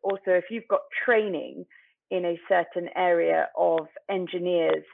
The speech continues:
in, to become heat pump installers, so M C S accredited, then you've got more people in your area who can install, repair, support the whole, um, transition to, um, electric heat,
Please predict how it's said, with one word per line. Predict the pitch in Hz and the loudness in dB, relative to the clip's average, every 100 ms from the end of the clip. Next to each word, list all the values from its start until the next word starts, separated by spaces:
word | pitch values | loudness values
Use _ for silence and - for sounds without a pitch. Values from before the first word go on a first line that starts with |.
| - | -4
in, | 180 165 160 165 - _ _ - - - - - - - - | -2 -2 -4 -6 -8 _ _ -20 -16 -14 -14 -16 -18 -18 -8
to | 180 | -4
become | 185 185 170 170 | 0 0 0 -2
heat | - - | -8 -4
pump | 175 | -4
installers, | 175 - 175 165 170 175 - | -4 -8 -2 0 0 -2 -2
so | 160 - | -2 -2
M | 185 180 - | -4 -8 -4
C | 180 | -2
S | 160 - | -2 -4
accredited, | - 185 175 165 - 180 185 - - - - - | -4 0 0 -2 -2 -2 -2 -10 -20 -20 -10 2
then | 208 202 | 2 2
you've | 196 190 | -4 -2
got | 190 175 196 | 2 2 2
more | 202 196 196 | 0 0 -2
people | 202 - 165 156 - | -12 -4 -2 -2 0
in | 190 185 | -2 0
your | 170 170 | 0 2
area | 185 175 170 170 170 | 4 4 4 2 0
who | 175 | -6
can | - 170 165 - | -2 -4 -4 -8
install, | 190 185 - 170 170 160 - | -10 -6 -4 -2 -2 -4 -6
repair, | 180 190 180 170 160 160 160 - - _ _ | -8 -4 2 4 4 2 0 -10 -20 _ _
support | 196 - 202 185 - | -8 -2 2 2 2
the | |
whole, | 175 185 175 170 170 165 - _ - - | -2 4 4 4 0 -4 -8 _ -20 -4
um, | 180 170 165 165 - | -2 -2 -4 -12 -8
transition | 185 170 180 165 175 165 - | -6 -4 -6 -6 -6 -8 -8
to, | 190 175 170 160 - | -6 -4 -2 -4 -2
um, | 165 160 160 156 - | -4 -4 -8 -8 -2
electric | 170 - - - - | -2 -2 -6 -10 -8
heat, | 196 165 - | -10 -10 -12